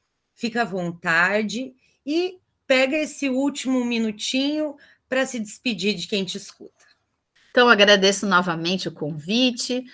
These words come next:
Speaker 2: convidar também a ler os textos que eu tenho produzido, tenho publicado em revistas, em livros.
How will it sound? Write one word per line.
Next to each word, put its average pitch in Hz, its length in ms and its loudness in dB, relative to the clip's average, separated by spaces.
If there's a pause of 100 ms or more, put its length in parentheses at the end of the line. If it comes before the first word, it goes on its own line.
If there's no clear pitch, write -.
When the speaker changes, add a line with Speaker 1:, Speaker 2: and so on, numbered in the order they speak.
(500)
Speaker 2:
convidar 226 680 6
também 196 340 -2
a 196 40 2
ler 185 460 2
os - 160 -4
textos 196 420 -4
que - 100 -10
eu 175 60 -2
tenho 185 240 -6
produzido, 185 960 -2
tenho 190 260 -4
publicado 175 640 0
em 156 40 -8
revistas, 220 1120 0
em 165 300 -8
livros. 226 840 -2